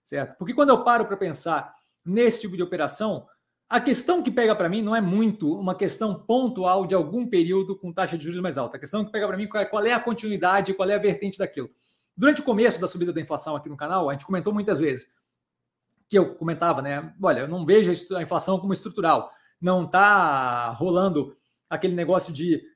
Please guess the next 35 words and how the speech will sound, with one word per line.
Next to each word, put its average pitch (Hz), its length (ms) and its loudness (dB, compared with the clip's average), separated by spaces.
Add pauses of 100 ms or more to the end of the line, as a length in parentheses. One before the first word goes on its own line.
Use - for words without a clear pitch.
retroalimentação 196 1120 0
do 135 320 -6
salário 190 540 4
aumentando, 208 760 -2
compra 226 360 0
mais 208 220 -2
coisa, 202 500 0
o 185 80 -2
cara 208 220 6
aumenta 214 240 -2
o - 20 -4
preço 202 380 -2
porque - 120 -8
ele 165 100 0
paga 220 280 2
mais 202 220 -2
caro, 202 300 4
o - 20 -8
salário 190 360 2
aumenta 202 380 -2
e - 20 -8
por 196 140 -2
aí 196 60 0
vai. 190 120 -2 (240)
Não 208 200 2
tem 240 100 0
aquele 247 260 0
ciclo 185 720 2 (440)
de 160 120 0
retroalimentação 214 1000 0 (260)
que 269 140 2
se 247 120 -2
torna 185 280 2
completamente 175 480 -4
sustentável 196 760 0